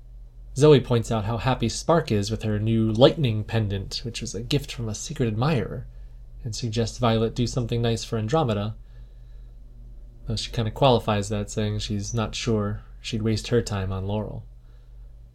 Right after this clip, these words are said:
At United Planet's headquarters, Cosmic Boy, Leviathan, and Apparition are in a meeting with Ambassador Winema Wazo, who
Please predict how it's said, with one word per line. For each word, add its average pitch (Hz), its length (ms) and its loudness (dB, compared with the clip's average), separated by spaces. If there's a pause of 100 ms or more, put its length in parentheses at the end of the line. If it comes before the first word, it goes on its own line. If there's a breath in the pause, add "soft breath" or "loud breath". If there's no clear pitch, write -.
(760)
At - 100 -6
United 120 340 0
Planet's 151 360 2
headquarters, 110 520 -4
Cosmic 110 420 -4
Boy, 120 400 0
Leviathan, 110 540 2
and 107 180 -2
Apparition 131 640 2 (920 loud breath)
are 107 120 -2
in 107 100 0
a - 20 0
meeting 113 380 4
with 110 180 -2
Ambassador 110 640 0
Winema 127 420 4
Wazo, 113 600 0
who 107 280 -4